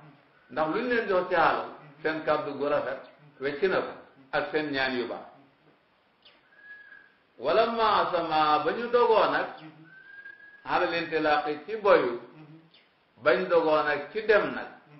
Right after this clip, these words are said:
waa xadaa te ñu fas, li rexlati ngir laxas, xubbu kan nitaaqi,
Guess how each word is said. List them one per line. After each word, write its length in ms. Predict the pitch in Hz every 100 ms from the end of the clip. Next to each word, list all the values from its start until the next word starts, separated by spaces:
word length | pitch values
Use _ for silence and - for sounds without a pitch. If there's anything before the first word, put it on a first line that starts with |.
| - _ _ _
waa 400 | 104 127 143 147
xadaa 480 | 151 147 185 226 220
te 140 | 208 220
ñu 180 | 214 180
fas, 200 | 151 151 - - - 151 - - _
li 160 | 120 147
rexlati 540 | 175 143 143 135 139 127
ngir 260 | 127 196
laxas, 480 | 214 165 131 127 - - - - - - _ _
xubbu 380 | 143 143 151 147
kan 380 | 147 139 135 127
nitaaqi, 560 | 151 147 143 - 113